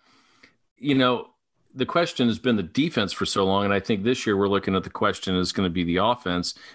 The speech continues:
I think they really did shore up the defense quite well. Um, McCabe is a bruiser. You know, Seth Jones, if he goes back to his old form, you got a guy there who's, uh, definitely an all-star. Murphy, I think, is still playing pretty good hockey. Seems to be getting better all the time.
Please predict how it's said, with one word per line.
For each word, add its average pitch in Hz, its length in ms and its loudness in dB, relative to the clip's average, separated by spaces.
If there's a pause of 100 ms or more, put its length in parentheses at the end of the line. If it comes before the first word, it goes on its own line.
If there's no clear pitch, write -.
(100)
I - 20 2
think 135 140 0
they 107 80 0
really 113 380 2
did 92 180 -4
shore 104 240 0
up 98 120 -4
the 95 60 -10
defense 107 460 -2
quite 107 300 -2
well. 95 360 -2 (460)
Um, 92 640 0
McCabe 113 600 2 (200)
is 95 140 -4
a 90 40 -4
bruiser. 110 600 2 (500)
You 107 80 -2
know, 104 220 2
Seth 135 300 0
Jones, 123 340 2
if 98 100 -8
he 110 80 0
goes 107 220 0
back 110 260 0
to 92 80 -4
his 127 180 0
old 113 180 2
form, 113 300 2
you 98 120 0
got 104 180 2
a 95 60 2
guy 101 240 2
there 98 200 2
who's, 95 260 0
uh, 90 240 0 (460)
definitely 104 400 0
an 95 80 2
all-star. 107 800 2 (240)
Murphy, 123 400 2
I 113 60 4
think, 110 240 -2
is 95 100 -4
still 110 180 0
playing 107 400 0
pretty 113 240 -2
good 107 160 0
hockey. 104 400 0
Seems 202 260 0
to 120 40 -10
be 117 80 0
getting 113 220 2
better 117 280 2
all 110 80 2
the 98 80 -2
time. 107 520 0